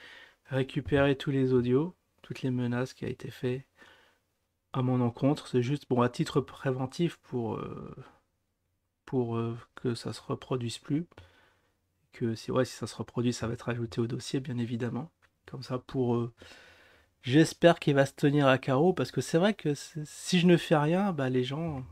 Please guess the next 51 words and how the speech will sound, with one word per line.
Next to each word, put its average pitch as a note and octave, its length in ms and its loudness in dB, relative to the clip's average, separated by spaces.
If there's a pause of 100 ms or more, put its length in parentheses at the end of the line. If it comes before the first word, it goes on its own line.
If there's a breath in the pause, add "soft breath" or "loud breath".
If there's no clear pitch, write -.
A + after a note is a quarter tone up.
(120)
bah, A#2+ 100 -4
les A#2+ 120 0
gens C#3 120 -4
vont A#2+ 140 -2
insister, C3 800 -4
ils A2+ 80 -6
vont, A2+ 260 -8 (600)
comme A#2+ 200 -4
il - 20 0
y - 40 -2
en A#2 100 0
a C3 100 0
qui - 160 -14
s-, - 200 -20 (100)
qui B2+ 180 -4
se A#2+ 300 -4 (760 loud breath)
permettent C#3+ 320 4
certaines D3 320 0
li-, C#3 300 -2
libertés, C#3+ 540 0
si - 200 -12
on C#3 80 -4
les, C3 200 0
si - 180 -10
on F#3 60 4
les F3+ 120 8
bloque E3+ 360 6
pas, F3+ 320 4
si - 240 -6
on D#3 100 -2
les D3 180 2
recadre C#3+ 500 2
pas, F3 300 4
eh - 20 -2
ben, C3+ 200 -4
ça, - 500 -10
c'est - 240 -12
porte - 300 -8 (260)
ouverte C#3 420 -2
à A#2+ 120 -2
tout - 200 -4
et C#3 60 0
à B2+ 60 0
n'importe B2+ 380 -6
quoi. D3 220 -4
Et - 40 -2
je B2 40 -8
voudrais C3 240 -2
quand C#3 200 -2
même, D3 180 -6
euh, C3 120 -8